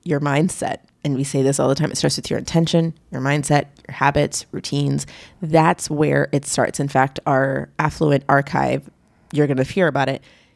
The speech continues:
is this is where it begins. When you start to understand how to communicate your needs and hear your spouse's needs,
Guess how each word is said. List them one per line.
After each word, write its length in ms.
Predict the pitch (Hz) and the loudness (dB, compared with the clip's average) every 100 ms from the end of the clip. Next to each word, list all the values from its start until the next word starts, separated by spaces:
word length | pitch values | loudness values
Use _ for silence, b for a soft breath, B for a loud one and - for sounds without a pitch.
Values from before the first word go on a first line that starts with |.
| b - | b -4
is 240 | 160 165 | -2 2
this 200 | 165 165 | 0 2
is 140 | 185 | 2
where 160 | 160 151 135 | 4 2 2
it 100 | - | -4
begins. 580 | 151 127 107 156 156 - | -4 -2 -2 -4 -8 -6
When 140 | 147 | -4
you 120 | 151 170 | -2 -2
start 300 | - 156 156 | 2 2 2
to 120 | 156 | 0
understand 420 | 147 147 - 147 | 0 -4 -4 -2
how 80 | 151 | -2
to 100 | 143 | -2
communicate 1000 | - 143 143 147 151 175 - - 165 - | -2 -2 0 2 2 0 -2 0 0 0
your 320 | 151 156 151 | 0 2 2
needs 680 | 160 160 143 160 196 - - b b | 2 0 0 -2 -4 -14 -20 b b
and 160 | 151 139 | -4 -4
hear 600 | - - 254 208 123 139 | -6 0 4 6 4 0
your 160 | 151 156 | -2 -2
spouse's 540 | - 175 175 - 151 | 0 2 2 2 -4
needs, 400 | 151 131 131 139 | -4 -4 -4 -6